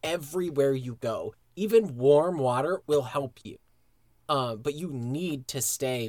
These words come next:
hydrated. Heat stroke is super fucking dangerous. And the fact of the matter is, Bill is, like, the most unhealthy person in this entire show, just about.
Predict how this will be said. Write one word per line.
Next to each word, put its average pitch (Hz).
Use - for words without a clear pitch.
hydrated. 107
Heat 208
stroke 226
is 196
super 190
fucking 180
dangerous. 135
And 156
the 156
fact 214
of 190
the 180
matter 160
is, 143
Bill 196
is, 214
like, 143
the 143
most 147
unhealthy 156
person 135
in 127
this 120
entire 123
show, 120
just 170
about. 202